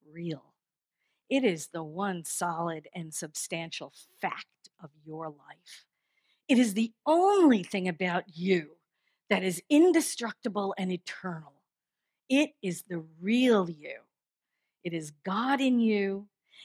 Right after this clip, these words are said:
and God in you is already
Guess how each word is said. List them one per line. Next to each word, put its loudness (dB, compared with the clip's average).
and -4
God 2
in -6
you 2
is -4
already -2